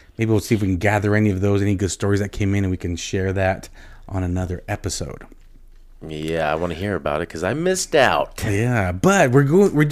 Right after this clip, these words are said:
Speaker 1: we're, on this episode, we're not talking about the paranormal in terms of spirits. We're talking about the paranormal in terms of cryptids.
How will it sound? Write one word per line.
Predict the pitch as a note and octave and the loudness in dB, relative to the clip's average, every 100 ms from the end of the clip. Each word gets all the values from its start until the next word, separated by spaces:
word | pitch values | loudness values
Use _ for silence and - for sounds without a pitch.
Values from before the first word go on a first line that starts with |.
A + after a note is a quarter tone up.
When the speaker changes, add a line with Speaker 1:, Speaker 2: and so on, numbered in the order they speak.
| - | -2
Speaker 1:
we're, | D3+ - | -8 2
on | D3+ D#3+ | 2 4
this | C4 A#3+ | 2 4
episode, | D3+ C#3 C#3+ | 4 8 8
we're | C3+ | 8
not | F3 - | 4 -2
talking | - F3 F#3+ D#3+ B2+ A#2+ B2 - - - | -2 0 2 4 6 6 2 -8 -20 -4
about | - A#2+ B2+ B2+ A#2 | -2 2 4 4 4
the | A#2+ | 2
paranormal | A2 B2 C3+ B2+ B2 B2 A#2+ A2+ | 2 2 4 6 6 6 6 4
in | A2 | 2
terms | - A#2+ A2+ G#2 | 2 2 4 4
of | G#2+ F#2+ - | 4 2 -2
spirits. | - - - D3 G#3 F#2+ G#2+ - - - - - - - - - - | -6 -8 0 2 2 0 -6 -10 -16 -20 -20 -20 -20 -20 -20 -20 -10
We're | - | -4
talking | D#3 D3+ C#3+ B2 | -2 -2 -2 0
about | G#2+ | 0
the | |
paranormal | F#2+ A2+ A2 G2+ G#2 | -2 -4 -2 0 -2
in | |
terms | E2+ G#2 G2 | -2 -2 -2
of | F2+ - | -6 -10
cryptids. | - A2 A2+ - A#1 - - - | -4 -4 -4 -8 -14 -12 -12 -12